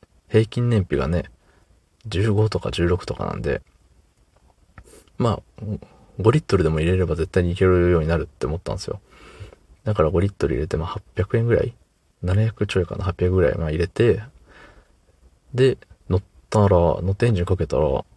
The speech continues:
あの、エンジンつけたら、あの、表示がね、全然増えてないんですよ。十一キロのままで。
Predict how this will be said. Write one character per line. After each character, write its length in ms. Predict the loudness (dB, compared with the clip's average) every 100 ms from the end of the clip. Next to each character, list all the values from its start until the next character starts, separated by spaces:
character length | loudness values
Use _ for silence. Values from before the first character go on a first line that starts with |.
| -10
あ 120 | -6
の、 220 | -4 -2
エ 40 | 0
ン 40 |
ジ 60 | -2
ン 40 |
つ 100 | -2
け 100 | -4
た 100 | -2
ら、 100 | -2
あ 1400 | -4 -10 _ _ -20 -20 -20 _ _ _ _ _ _ -6
の、 60 | -4
表 160 | 2
示 280 | 4 4 2
が 120 | 0
ね、 140 | 0 0
全 180 | 0
然 100 | 0
増 120 | 0 0
え 20 |
て 100 | 2
な 60 | 0
い 40 |
ん 20 |
で 60 | 0
す 120 | -6
よ。 60 | -2
十 240 | 2 2
一 320 | 0 -2 -2
キ 140 | -2 -2
ロ 100 | -2
の 100 | -4
ま 120 | -4
ま 100 | -4
で。 220 | -4 -6